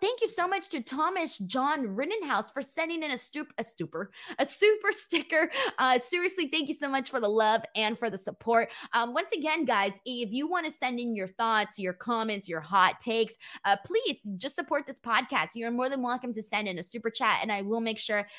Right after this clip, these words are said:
that your, uh, comment gets read here on the show. And again, it just keeps me, uh, funded each and every single week. So thank you so much to Thomas John Rittenhouse for sending in that super sticker. If you have nothing to say, you can send in a super sticker.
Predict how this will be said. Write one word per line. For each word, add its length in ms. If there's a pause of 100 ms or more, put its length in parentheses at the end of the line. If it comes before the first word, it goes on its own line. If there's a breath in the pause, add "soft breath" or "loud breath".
(120)
that 260
your, 380
uh, 220
comment 400
gets 240
read 240
here 380
on 220
the 120
show. 360
And 140
again, 280
it 100
just 180
keeps 260
me, 240 (280 loud breath)
uh, 160 (100)
funded 500
each 360
and 260
every 420
single 680 (140)
week. 240
So 280
thank 140
you 80
so 80
much 220
to 80
Thomas 420
John 460 (240 loud breath)
Rittenhouse 640
for 120
sending 380
in 220
that 260
super 360
sticker. 540 (180 soft breath)
If 80
you 40
have 80
nothing 220
to 60
say, 380
you 80
can 140
send 260
in 100
a 40
super 300
sticker. 520